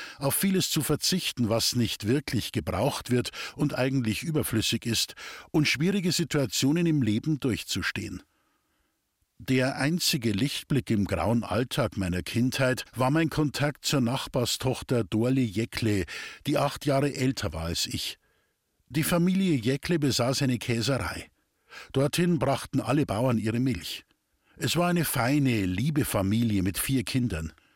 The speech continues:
Ihre beiden Söhne sind im Zweiten Weltkrieg in Russland gefallen. Dorle musste wie alle Mädchen im Alter von vierzehn bis achtzehn Jahren zum Bund Deutscher Mädel, dem weiblichen Zweig der Hitlerjugend.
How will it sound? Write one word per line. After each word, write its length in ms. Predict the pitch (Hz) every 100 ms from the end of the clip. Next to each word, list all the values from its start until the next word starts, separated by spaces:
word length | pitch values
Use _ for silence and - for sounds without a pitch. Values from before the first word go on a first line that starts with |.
| _ _ -
Ihre 200 | 139 139
beiden 320 | 117 104 113
Söhne 440 | - 117 151 165 143
sind 260 | 143 143
im 160 | 139 123
Zweiten 440 | - 123 123 -
Weltkrieg 540 | 107 127 - - 113 110
in 140 | 110
Russland 480 | 107 131 - 87 85
gefallen. 480 | 95 - 90 90 - _ _ _ _ _ _ _ _ _ _
Dorle 300 | 143 143 160
musste 460 | 185 175 - 160 127
wie 140 | 139
alle 280 | - 147 175
Mädchen 400 | 139 120 117 135
im 160 | 117 117
Alter 320 | 107 131 123
von 240 | - 110
vierzehn 480 | - 135 160 - 123
bis 160 | 98 -
achtzehn 440 | 110 - - 107
Jahren 340 | 92 92 131 131 - -
zum 220 | - 123
Bund 320 | 95 127 160
Deutscher 380 | 120 113 131 127
Mädel, 480 | 110 104 127 120 95 - - - -
dem 320 | 113 107 95
weiblichen 560 | 98 127 135 113 98 90
Zweig 420 | - 92 101 -
der 140 | 101
Hitlerjugend. 760 | 87 - 104 78 87 82 87 -